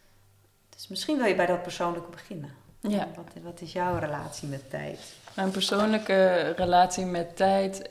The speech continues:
Speaker 2: eh, sowieso even voor de, voor de podcast dan, hoe ik met tijd bezig was, met vooral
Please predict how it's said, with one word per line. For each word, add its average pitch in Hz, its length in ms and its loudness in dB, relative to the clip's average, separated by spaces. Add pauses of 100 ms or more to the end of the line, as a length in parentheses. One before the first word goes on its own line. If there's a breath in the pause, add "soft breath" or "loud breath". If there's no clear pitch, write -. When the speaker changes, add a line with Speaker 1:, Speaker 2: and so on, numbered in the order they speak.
(140)
Speaker 2:
eh, 160 380 2
sowieso 160 380 0
even 156 280 0
voor 156 280 2
de, 147 160 -2 (140)
voor 156 200 -2
de 151 80 -2
podcast 156 680 -2
dan, 151 460 0 (180)
hoe 165 320 -6
ik 165 80 -8
met 165 200 -2
tijd 160 220 6
bezig 160 260 4
was, 160 220 -2
met 160 260 -6
vooral 151 800 0